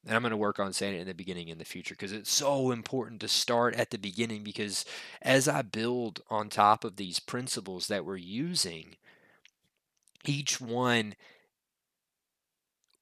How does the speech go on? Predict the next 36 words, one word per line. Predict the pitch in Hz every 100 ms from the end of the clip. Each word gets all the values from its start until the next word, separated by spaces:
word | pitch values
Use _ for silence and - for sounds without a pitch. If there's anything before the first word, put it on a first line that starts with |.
| _
each | 151 143 127
one | 117 127 117
is, | 107 120 117 104 90 - -
is | 123 107
very | 98 - 127 127 127 120
unique | 110 101 104 104 113 120 107 -
and | - 107 107
in | 110
order, | 101 101 101 98 - - _ _ _ _
I | 110 113
believe. | 92 82 -
I, | - 123 113 117
I |
put | 113 - 156
'em | 135 107
in |
order. | 87 80 - - - _
That's | 110 117 -
the | 117
way | 110
I'm | 101 101
designing | 98 92 101 104 92 87
this, | 85 -
is, | 104 92 - - -
is | 113 110
going | 110 110 117 110
through | 98 107 110 107
and | 95
I'm | 92
getting | 95 98 92 92
very | 113 117 113
general, | 101 117 120 117 113
and | 98 101
then | 101
I'm | 104
getting | 104 104 98 95